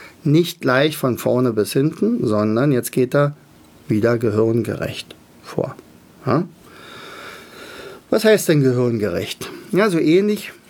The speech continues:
wie ich es mit meinen Teilnehmern im Seminar mache, wenn sie ein Mindmap lesen.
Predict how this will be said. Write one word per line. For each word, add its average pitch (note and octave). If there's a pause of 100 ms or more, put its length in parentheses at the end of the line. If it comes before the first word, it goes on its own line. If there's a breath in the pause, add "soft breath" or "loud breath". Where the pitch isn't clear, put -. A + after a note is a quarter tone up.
(160)
wie F3
ich -
es -
mit C#3+
meinen C3
Teilnehmern D#3
im C3
Seminar A#2
mache, C#3
wenn A#2+
sie A#2+
ein A2+
Mindmap A#2
lesen. G#2+